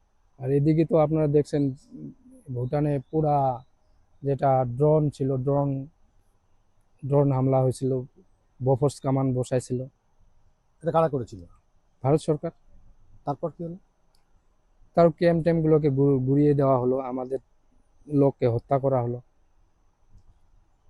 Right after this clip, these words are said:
Speaker 1: তারপর এখন যে আমাদের কেএলও চিফ জীবন সিং, ভারত সরকারের কথা মতো দুই হাজার তেইশে সতেরোই জানুয়ারি ভারত সরকার নিয়ে আসে। তো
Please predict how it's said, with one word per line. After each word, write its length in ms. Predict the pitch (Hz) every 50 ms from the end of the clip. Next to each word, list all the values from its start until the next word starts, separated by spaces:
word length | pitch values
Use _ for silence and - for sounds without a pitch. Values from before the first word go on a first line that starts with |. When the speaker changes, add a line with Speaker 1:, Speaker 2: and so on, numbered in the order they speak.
| _ _
Speaker 1:
তারপর 220 | - 143 147 170 180 175 175 185
এখন 200 | 175 - 226 247 247 233
যে 80 | 233 233 220
আমাদের 340 | 214 202 202 202 196 202 190 175 -
কেএলও 300 | - 170 165 165 170 165
চিফ 260 | 156 - - 139 120 - _ _ _ - 131 131
জীবন 200 | 135 131 139 135 -
সিং, 120 | - 123 110 113 123 117
ভারত 200 | 113 120 135 135 -
সরকারের 340 | 165 160 160 175 175 170 170 - _ _ _ _ _ _ _ _ _ _ _ _ _ _ -
কথা 180 | 156 - 196 202 202
মতো 220 | 196 196 - 240 226 240 220 165 139 - - - 269 - _ _ _ _ _ _ _ -
দুই 220 | 165 139 156 160 156 170
হাজার 300 | 165 160 180 175 180 180 175 _ _ _ _ _ _ _ _ - - - - 151 - _ -
তেইশে 440 | 165 170 175 - - - 135 123 151 _ _ _ _ _ _ _ _ _ _ - - _ _ - - _ _ _ -
সতেরোই 340 | - 175 151 - 185 196 190 170
জানুয়ারি 340 | 185 180 180 180 190 208 240 247 208 175 - - - _ _ _ _ _ _ _ -
ভারত 200 | 127 131 143 143 - -
সরকার 220 | 156 151 165 156
নিয়ে 200 | 147 143 143 135 120
আসে। 180 | - - - - - _ _ _ _ _ _ _ - - _ _ _ _ _ _ _ _ _ _ _ _ _ _ _ _ _ _ _ _ _ _ - - _ _ _ _ _ _ _ _ _ _ _ _ _ _ _ _ _ _ _ _ _ _ _ _ _ -
তো 80 | 160